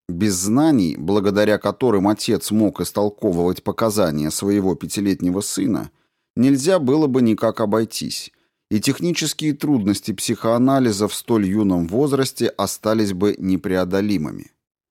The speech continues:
Только совмещение в одном лице родительского и врачебного авторитета,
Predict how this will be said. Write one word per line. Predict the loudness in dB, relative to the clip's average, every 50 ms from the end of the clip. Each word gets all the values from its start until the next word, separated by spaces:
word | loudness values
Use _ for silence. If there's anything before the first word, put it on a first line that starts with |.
| _ _ _ _ _ _ _ _ _ _
Только | 0 0 0 0 0 -2
совмещение | -2 -2 -2 -2 0 2 2 2 2 0 0 2 2 4 4 4 4 4
в | 4 2
одном | 2 2 2 2 4 4 4 2
лице | 2 0 0 -4 -4 -2 0 2 2 2 0
родительского | 0 0 0 0 2 2 0 0 0 0 -4 -4 -6 -6 -4 -2 -2 -2
и | -2 -2 -2
врачебного | -2 0 0 0 -2 -2 -2 -2 -2 -2 -2 -2 0 -2 -2
авторитета, | -2 -4 -8 -6 -4 -4 -2 -2 -2 -4 -2 -2 -2 -2 -2 -6 -12 -12